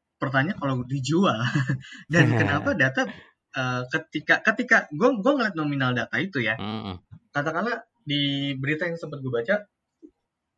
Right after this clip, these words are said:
Speaker 1: satu data itu satu dolar apa satu euro gua lupa. Nanti bisa dikoreksi, atau sepuluh euro gua lupa, atau sepuluh dolar.
Speaker 2: Mm.
Speaker 1: Lalu,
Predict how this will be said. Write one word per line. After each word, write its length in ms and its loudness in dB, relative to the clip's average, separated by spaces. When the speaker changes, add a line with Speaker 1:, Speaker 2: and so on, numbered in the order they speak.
Speaker 1:
satu 260 0
data 240 0
itu 240 -6
satu 400 -6
dolar 240 0
apa 160 0
satu 240 0
euro 300 2
gua 160 0
lupa. 240 -8
Nanti 240 -6
bisa 180 -8
dikoreksi, 400 -10
atau 80 -4
sepuluh 300 -2
euro 240 0
gua 180 -2
lupa, 160 -12
atau 140 -16
sepuluh 260 -8
dolar. 300 -2
Speaker 2:
Mm. 320 -12
Speaker 1:
Lalu, 260 0